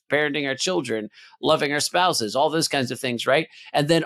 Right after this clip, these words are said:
all those experiences, we come back and then we take the fifteen, twenty hours to synthesize that and turn it into the things that actually helps teach other people. But if we don't do those things,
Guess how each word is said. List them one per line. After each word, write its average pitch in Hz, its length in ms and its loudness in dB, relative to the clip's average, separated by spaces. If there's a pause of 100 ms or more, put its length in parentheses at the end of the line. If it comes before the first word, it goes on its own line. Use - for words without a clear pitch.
all 190 240 6
those 202 260 6
experiences, 151 520 0
we 143 80 0
come 135 220 0
back 151 380 2
and 135 100 0
then 151 100 2
we 143 120 0
take 143 180 0
the 123 80 -10
fifteen, 135 360 -2
twenty 135 260 -2
hours 123 220 0
to 107 60 -6
synthesize 127 600 0
that 117 160 0
and 117 100 -6
turn 131 180 -2
it 123 140 -4
into 117 220 -4
the 113 80 -6
things 123 340 -2 (260)
that 123 120 2
actually 117 280 2
helps 113 220 -4
teach 120 240 -4
other 110 180 0
people. - 440 -4 (440)
But 160 140 4
if 123 100 -2
we 139 140 2
don't 185 440 2
do 240 160 2
those 131 280 2
things, 113 360 -2